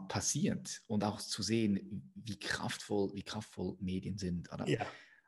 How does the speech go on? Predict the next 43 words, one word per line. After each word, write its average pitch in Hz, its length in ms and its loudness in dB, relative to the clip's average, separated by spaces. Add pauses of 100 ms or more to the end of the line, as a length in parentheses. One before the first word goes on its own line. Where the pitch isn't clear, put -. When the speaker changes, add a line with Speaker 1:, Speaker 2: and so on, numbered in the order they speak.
(140)
Speaker 1:
Also 131 200 2
Speaker 2:
Ja, 98 160 0
Speaker 1:
wenn, 113 80 2
Speaker 2:
absolut. 117 220 6
Speaker 1:
wenn 117 60 6
die 117 120 8
Medien, 139 420 8
wenn 120 140 8
die 120 100 6
Medien 143 300 4
zum 131 120 2
Beispiel 113 680 2
mal 110 180 4
ein 107 100 6
bisschen 104 560 0
und 147 240 4 (180)
diese 127 180 6
Inhalte, 120 400 8
die 101 180 -2
du 123 140 2
verteilst, 107 760 2
die 98 100 0
ich 113 120 -4
verteile, 113 400 0
stell 143 160 2
dir 151 100 2
vor, 147 260 6 (280)
für, 120 260 10
für 117 160 4
drei, 151 320 2
vier, 143 240 2
fünf, 139 260 4
sechs 135 280 2
Monate 120 420 4
würden 110 220 6
mal 104 100 4
diese 117 300 4
Inhalte 101 480 2
kommen. - 680 0 (840)
Was 85 200 -2
das 90 200 2
für 85 100 -4
einen - 120 -4